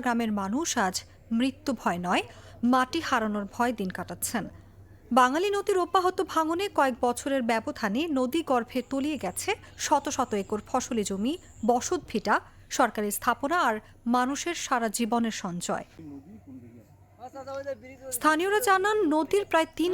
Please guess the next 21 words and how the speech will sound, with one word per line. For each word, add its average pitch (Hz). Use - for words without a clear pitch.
কিলোমিটার 262
জুড়ে 233
ভাঙন 269
এখন 247
দৈনন্দিন 311
আতঙ্কে 262
পরিণত 190
হয়েছে। 190
প্রতি 226
বছরই 330
নতুন 277
করে 320
গিলে 214
খাচ্ছে -
জমি, 190
বাড়িঘর 247
ও -
গ্রাম। 185
এই 339
গতিতে 392
ভাঙন 320